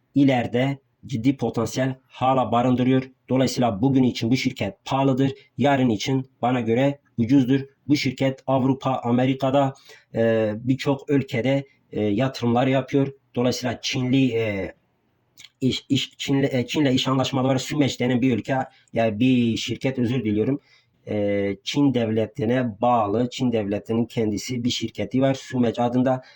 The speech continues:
yine, e, Smart bununla bir anlaşma yapmıştı.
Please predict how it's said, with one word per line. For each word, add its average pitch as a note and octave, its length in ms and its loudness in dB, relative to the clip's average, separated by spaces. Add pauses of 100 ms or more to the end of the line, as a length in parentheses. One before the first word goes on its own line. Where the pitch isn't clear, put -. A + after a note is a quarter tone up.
(120)
yine, B2 120 0
e, G#2 440 -2
Smart A#2+ 420 -2
bununla A2+ 400 0 (400)
bir A2+ 60 2
anlaşma G#2+ 420 0
yapmıştı. C3 520 -2